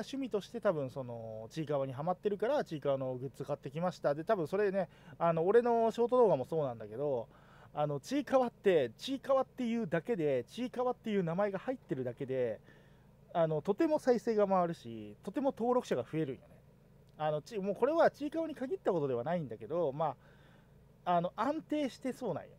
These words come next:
基本的に。だから、その、まあ、例えばさ、その、現行のアニメとか、まあ、例えばガンダムとかでも、まあ、水星の魔女とかね、この間あったよね。ああいうのとかみたいに、今やってるんだったら、当然今やっ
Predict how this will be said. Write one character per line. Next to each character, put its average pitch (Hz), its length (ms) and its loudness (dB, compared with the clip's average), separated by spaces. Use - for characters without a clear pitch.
基 - 140 -8
本 131 140 -8
的 110 220 -20
に。 - 80 -20
だ 175 140 0
か 165 80 2
ら、 139 280 2
そ 170 60 -4
の、 156 480 0
ま 269 120 8
あ、 202 140 4
例 359 120 0
え - 20 -2
ば 190 100 4
さ、 151 360 4
そ 156 100 -6
の、 143 300 -4
現 196 280 -2
行 240 220 4
の 214 140 2
ア 214 80 6
ニ 214 100 -2
メ 120 140 -4
と - 80 -20
か、 113 200 -12
ま 143 160 -4
あ、 151 80 -6
例 202 60 2
え - 20 2
ば 151 60 -2
ガ 139 160 4
ン 196 80 0
ダ 151 100 2
ム 113 120 -6
と - 80 -14
か 110 120 -12
で 104 80 -10
も、 165 240 2
ま 160 120 4
あ、 - 20 4
水 160 220 0
星 170 160 0
の 160 80 0
魔 160 120 2
女 143 120 -2
と - 60 -12
か 110 100 -10
ね、 110 100 -14
こ 139 80 -10
の 135 60 -6
間 120 160 -8
あ - 20 -8
っ 120 100 -8
た - 60 -16
よ 101 80 -14
ね。 131 180 -12
あ 185 80 2
あ 226 60 6
い 254 100 2
う - 20 0
の 208 120 0
と 120 100 -6
か 120 140 -6
み 123 100 -10
た 120 140 -4
い 120 40 -8
に、 160 320 -4
今 294 240 6
や 135 120 4
っ 127 40 -6
て - 180 -6
る 151 120 -2
ん 143 80 -6
だ 120 80 -6
っ - 20 -10
た - 140 -10
ら、 156 160 4
当 247 180 0
然 233 180 0
今 233 220 2
や 123 80 2
っ 127 60 -6